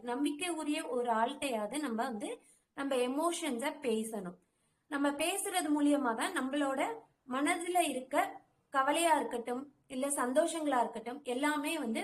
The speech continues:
வெளிப்படுது அப்படின்னு சொல்லலாம். அப்ப அதை எப்படி வெளிப்படுத்துறது? இப்ப பேசினாலே சண்டை வருது, அப்ப நம்ம எப்படி அதை பேசுறது அப்படின்னா, ஒரு சப்ஜெக்டை எடுத்துக்கிட்டோம்னா அவங்க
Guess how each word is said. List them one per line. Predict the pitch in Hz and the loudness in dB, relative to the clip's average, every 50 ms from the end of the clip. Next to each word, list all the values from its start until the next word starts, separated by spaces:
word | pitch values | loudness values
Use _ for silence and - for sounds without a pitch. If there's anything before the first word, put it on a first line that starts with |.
| 403 285 | -4 -2
வெளிப்படுது | 233 240 233 262 285 - - 233 214 202 - 220 226 | 0 0 0 0 0 -2 -4 -4 -4 -2 2 2 2
அப்படின்னு | 226 - - - 190 196 214 262 | 2 2 0 -10 -10 -6 -6 -6
சொல்லலாம். | 247 - 208 185 185 185 175 175 - _ _ _ _ _ _ _ _ _ - _ | -6 -6 -6 -8 -8 -8 -8 -8 -10 _ _ _ _ _ _ _ _ _ -18 _
அப்ப | - 269 254 311 330 | -6 0 4 4 6
அதை | 302 285 285 339 359 | 6 4 2 0 0
எப்படி | 339 302 - - 359 392 330 | 0 -2 -4 -4 -4 -2 0
வெளிப்படுத்துறது? | 311 269 254 262 294 - 269 233 226 226 - 202 202 190 190 208 190 185 - _ _ _ _ _ | 0 0 -2 -2 -4 -4 -4 -4 -4 -6 -6 -8 -6 -6 -6 -6 -8 -8 -10 _ _ _ _ _
இப்ப | _ - 269 | _ -10 -6
பேசினாலே | 262 311 311 349 370 - 370 339 311 285 302 359 - | -2 0 0 0 0 0 2 2 4 4 4 4 2
சண்டை | 339 285 254 240 247 247 | 2 0 2 2 4 4
வருது, | 233 214 202 196 208 208 - - | 4 4 2 -2 -6 -6 -4 -4
அப்ப | 254 - 320 | -4 -2 0
நம்ம | 302 285 277 262 262 | 0 0 0 0 -2
எப்படி | 254 254 262 294 381 | -2 -2 -2 0 2
அதை | 370 359 311 269 247 - - | 2 4 4 2 -2 -2 -2
பேசுறது | 269 254 285 285 285 285 277 240 226 233 | -2 0 0 0 -2 -2 -2 -2 0 0
அப்படின்னா, | 226 226 - 214 202 202 214 269 330 _ _ _ _ _ _ - | 0 0 -2 -8 -10 -10 -10 -12 -14 _ _ _ _ _ _ -6
ஒரு | - 269 294 294 | -2 0 0 2
சப்ஜெக்டை | 294 285 247 240 240 - 403 403 - - 269 277 311 311 | 2 2 0 0 0 -2 -4 -4 -4 -4 -4 -4 -2 -2
எடுத்துக்கிட்டோம்னா | - 240 233 - - 302 294 - 240 208 196 196 214 254 - - | -2 -2 -2 -2 -4 -8 -8 -6 -6 -8 -6 -8 -10 -10 -6 -2
அவங்க | - 240 277 320 349 381 | 0 0 0 0 0 0